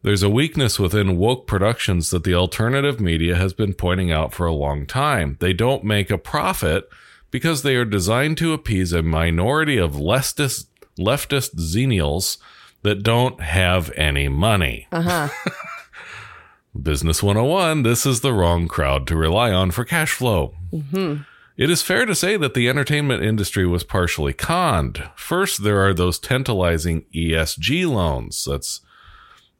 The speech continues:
Speaker 1: environmental social governance loans, um, that can be easily had, uh, as long as a company loudly declares their fealty to the social justice agenda.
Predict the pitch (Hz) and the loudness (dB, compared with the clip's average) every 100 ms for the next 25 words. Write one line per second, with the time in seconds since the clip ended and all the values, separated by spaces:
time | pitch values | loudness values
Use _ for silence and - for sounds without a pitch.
0 | - - - 80 76 82 87 82 78 - | -20 -20 -6 -4 0 0 2 2 0 0
1 | 80 71 - 71 80 95 90 73 - 69 | -2 -2 -4 -2 0 0 0 -2 -4 -4
2 | 64 60 82 110 - 87 - 90 - - | -4 -2 -2 -2 -4 -8 -12 -20 -20 -20
3 | - _ - 80 80 80 80 78 78 82 | -20 _ -2 0 2 2 2 0 -2 -2
4 | 95 82 110 92 90 - 160 190 110 87 | -2 0 0 2 0 -2 -2 0 0 2
5 | 76 107 131 92 82 95 - _ _ 92 | 0 0 2 2 2 0 -8 _ _ -2
6 | 90 85 85 - 104 95 104 131 160 160 | 0 0 -2 0 0 2 2 2 0 -2
7 | - _ - 110 104 95 107 101 104 92 | -6 _ -4 -2 -2 0 -2 0 0 2
8 | 87 98 135 147 156 117 135 127 - 90 | 2 2 2 0 -2 0 -4 -4 -2 0
9 | 87 87 - 87 80 - 139 160 - 90 | 2 0 0 0 -2 -4 -2 -2 -2 -2
10 | 82 - 95 101 - 80 76 76 73 92 | -2 -2 -2 -2 0 -2 0 -4 -2 -2
11 | 131 - 110 90 - 78 76 117 123 73 | -2 -2 -4 -4 -4 -4 -2 0 0 0
12 | 53 | -4